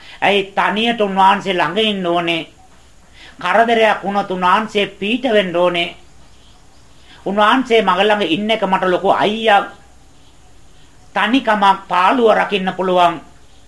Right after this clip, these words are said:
උන්වහන්සේ මගේ ළඟ ඉන්න නිසා උන්වහන්සේගෙන් මට උපස්ථාන ගන්න පුළුවන්. ලෙඩ වුණොත් මට සලකයි. තනියෙන් මට ඉන්න බයයි. බය උන්වහන්සේ නැති කරනවා. අන්න බලන්න. කෙනෙක් ළඟ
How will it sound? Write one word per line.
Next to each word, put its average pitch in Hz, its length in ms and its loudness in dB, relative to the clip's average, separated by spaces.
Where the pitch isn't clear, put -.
උන්වහන්සේ 220 640 2
මගේ 202 240 0
ළඟ 226 220 0
ඉන්න 202 220 0
නිසා 185 460 0
උන්වහන්සේගෙන් 202 640 0
මට 185 160 -2
උපස්ථාන 202 640 0
ගන්න 180 240 -2
පුළුවන්. 180 480 0
ලෙඩ 196 200 0
වුණොත් 220 340 4
මට 180 200 -2
සලකයි. 185 720 0
තනියෙන් 220 360 0
මට 202 180 0
ඉන්න 202 240 -4
බයයි. 196 420 2
බය 156 260 2
උන්වහන්සේ 202 480 0
නැති 180 220 -6
කරනවා. 180 520 0
අන්න 180 260 -4
බලන්න. 175 460 0
කෙනෙක් 233 360 -2
ළඟ 196 260 -2